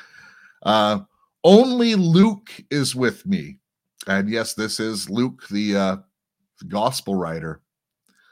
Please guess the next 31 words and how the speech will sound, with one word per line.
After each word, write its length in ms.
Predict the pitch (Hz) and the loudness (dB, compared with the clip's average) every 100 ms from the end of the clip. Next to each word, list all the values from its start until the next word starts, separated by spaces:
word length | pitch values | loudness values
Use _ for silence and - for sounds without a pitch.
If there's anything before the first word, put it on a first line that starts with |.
| _ _ _ _ _ _ _ _ _ _ - | _ _ _ _ _ _ _ _ _ _ -4
Then 140 | 123 | -2
it 60 | 123 | 0
says, 340 | - 208 - | 2 0 -2
"Take 380 | - 185 233 147 | 2 2 2 -2
Mark 420 | 151 147 143 - - _ _ _ | 2 4 2 -6 -20 _ _ _
and 240 | 110 117 110 | -6 -6 0
bring 300 | 127 135 127 | 2 2 0
him 500 | 131 123 117 117 - | 0 0 -2 -6 -4
with 360 | 107 101 - | -6 -6 -6
you, 320 | 95 73 73 _ _ _ | -6 -6 -12 _ _ _
for 220 | _ 110 104 | _ -4 0
he 180 | 120 | 0
is 220 | 110 - 123 | 0 -4 -4
useful 480 | 165 160 - 113 104 | -4 -4 -6 -6 -6
to 120 | 117 | -6
me 240 | 107 98 | 0 0
for 180 | 98 95 | 0 -4
service." 760 | 101 104 98 85 76 - - - _ _ _ _ _ _ _ _ _ _ _ _ _ | -6 -4 -4 -4 -10 -12 -14 -16 _ _ _ _ _ _ _ _ _ _ _ _ _
And 180 | 131 139 | 0 2
if 120 | 135 | 2
you 220 | 131 135 135 | 2 0 0
remember, 760 | 117 120 135 139 120 117 117 - | -2 0 0 0 0 0 -2 -6
uh, 300 | 95 98 95 | -2 0 0
I 100 | 98 | -4
believe 540 | 101 117 135 170 160 123 | -4 -2 -2 -2 -2 0
this 500 | 131 123 - - - _ _ | 0 0 -4 -6 -12 _ _
Mark 500 | 107 113 113 113 - - | -6 0 0 -2 -10 -8
to 80 | 104 | -4
be 180 | 107 | -2
John 420 | 98 110 110 107 104 | -4 0 0 0 0
Mark, 360 | 95 92 - | -2 -2 -8